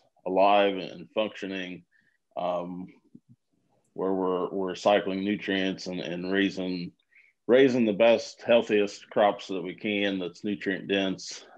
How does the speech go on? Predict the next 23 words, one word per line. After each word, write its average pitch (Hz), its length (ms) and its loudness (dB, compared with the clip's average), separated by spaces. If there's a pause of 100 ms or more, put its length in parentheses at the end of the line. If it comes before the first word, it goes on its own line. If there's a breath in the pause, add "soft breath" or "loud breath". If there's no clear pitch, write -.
um, 87 560 -4 (180)
and 95 180 -2
that 92 140 0
is, 95 320 -2 (260)
that 90 180 -4
is 87 240 -6 (100)
profitable 92 560 2
for 90 320 -6
not 95 200 4
only 90 360 -2
me, 95 600 2 (760 soft breath)
um, 92 600 4
but 90 280 4 (120)
those 98 320 -2
soils 92 320 2
will 98 80 -2
be 90 140 0
profitable 87 520 2
for 90 160 -2
the 85 120 -2
generations 85 600 -6
to 82 80 -8
come. 82 320 -6